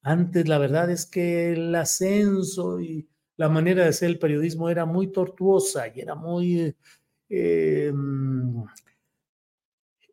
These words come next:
era menos grata que ahora. La verdad es que ahora hay muchos jóvenes universitarios con una gran formación, con, con mucho conocimiento general, con un panorama amplio, y eso ha mejorado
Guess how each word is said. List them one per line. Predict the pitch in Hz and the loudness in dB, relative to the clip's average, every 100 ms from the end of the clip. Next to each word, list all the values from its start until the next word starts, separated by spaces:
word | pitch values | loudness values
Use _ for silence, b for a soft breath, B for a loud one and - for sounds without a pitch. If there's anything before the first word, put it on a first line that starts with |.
| _ | _
era | 156 170 156 135 120 | 4 6 8 8 6
menos | 120 135 151 185 170 143 120 - - 117 - | 4 6 8 8 8 6 2 0 -4 -4 0
grata | 139 147 147 120 | 2 2 0 -6
que | - | -6
ahora. | 107 110 107 | -10 -10 -10
La | 117 | -8
verdad | 123 147 156 | -6 -4 -6
es | - | -4
que | |
ahora | 139 143 | -6 -4
hay | 143 | -4
muchos | 139 139 131 | -6 -10 -12
jóvenes | - 151 151 147 143 | -8 -8 -6 -8 -8
universitarios | 127 127 - 127 156 170 180 180 - b b b | -10 -10 -14 -10 -6 -2 -2 -2 -8 b b b
con | 131 127 | -2 0
una | 127 | 0
gran | 120 120 120 | -2 -4 -6
formación, | 123 113 110 - 139 156 | -10 -10 -12 -10 -8 -6
con, | 151 123 113 107 | -6 -8 -10 -14
con | - - | -18 -12
mucho | 127 127 131 | -10 -10 -10
conocimiento | 123 117 - 123 131 131 | -12 -12 -12 -10 -10 -10
general, | - 135 135 151 170 - _ _ _ | -16 -14 -8 -4 -4 -6 _ _ _
con | 131 135 | 2 2
un | 135 | 2
panorama | 131 113 127 123 | 0 0 -2 -2
amplio, | 131 135 165 202 | -2 -2 -2 -4
y | 117 139 | -4 -6
eso | - 151 | -2 -2
ha | 151 | -2
mejorado | 156 147 143 143 170 156 107 | -2 -4 -6 -4 -2 -2 -6